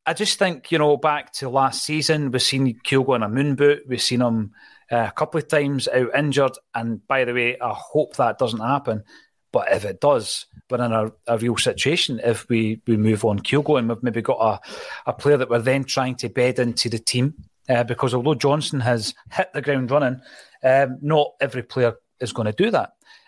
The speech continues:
And if you've got one out-and-out striker and you're looking for that striker to give you goals, the pressure mounts, then you maybe start looking at what can Haksabanovic and Abada do through the middle, what can Maeda do through the middle. And my take on this, having thought long and hard about it, and maybe has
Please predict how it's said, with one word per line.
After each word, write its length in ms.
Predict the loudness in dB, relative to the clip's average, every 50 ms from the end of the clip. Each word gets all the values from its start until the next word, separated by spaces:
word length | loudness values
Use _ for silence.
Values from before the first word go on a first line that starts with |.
| _ 0
And 320 | 2 2 2 0 -2 -2 -2
if 160 | -2 -2 0
you've 100 | -2 0
got 160 | 0 0 0 2
one 260 | 2 2 2 2 2
out-and-out 380 | 0 -2 -2 -2 -2 -4 -2
striker 460 | -4 -4 -2 0 0 -2 -2 -2 -2 0
and 100 | 0 0
you're 80 | 0
looking 260 | 0 0 -2 -2 -6
for 140 | -4 -2 0
that 220 | 2 2 0 0 -2
striker 320 | -4 -6 -6 -6 -8 -8
to 100 | -8 -6
give 240 | -4 -4 -4 -2 -4
you 80 | -6
goals, 440 | -4 -2 0 2 2 2 2 0 -2
the 60 | -6
pressure 380 | -6 -2 0 0 0 0 -2 -4
mounts, 600 | -4 -4 -2 -2 -2 -2 -2 -2 -4 -4 -4 -6 -8 -14 -20 -20 -20 -20 -20 -8 _
then 160 | 0 0 2
you 140 | 2 2 2
maybe 280 | 0 0 -2 -2 -4 -6
start 320 | -4 0 0 0 0 0
looking 280 | -2 -6 -4 -4 -2 -2
at 140 | -2 -2 -2
what 160 | -4 -4 -4
can 120 | -4 -4
Haksabanovic 840 | -2 -2 -4 -4 -4 -4 0 0 2 2 2 2 0 -2 -2 -2 -2
and 160 | -2 -2 -2 -2
Abada 420 | -2 0 0 0 0 0 -2 -4
do 160 | -4 -6 -6
through 200 | -6 -6 -6 -6
the 80 | -2 -2
middle, 220 | 0 0 0 0
what 120 | 0 -2 -2
can 140 | -4 -2
Maeda 280 | 0 0 2 2 0 0
do 160 | -2 -2 -4
through 240 | -4 -6 -6 -6 -4
the 60 | -2
middle. 340 | 0 0 0 0 -2 -4 -8 -12 -20 -20 -20 -20 -20 -20 -20 -20 _ _ _ -2
And 340 | 0 0 0 0 -2 -6 -12 _ _ _ _ _ _
my 200 | -4 -2 -2 -2
take 400 | -2 -4 -4 -4 -4 -4 -4 -4
on 160 | -2 0 0
this, 520 | 0 0 0 0 -2 -2 -2 -2 -4 -8 -10 _ -8
having 260 | -6 -4 -4 -4 -6
thought 320 | -8 -2 0 0 0 0 0
long 240 | 0 0 0 0
and 80 | 0 0
hard 280 | 0 0 0 0 -2 -4
about 260 | -4 -4 -4 -2 -2
it, 80 | -2
and 100 | 0 0
maybe 400 | 0 0 2 2 2 2 2 2
has 540 | 0 0 0 0 2 0 0 -2 -4 -6 -6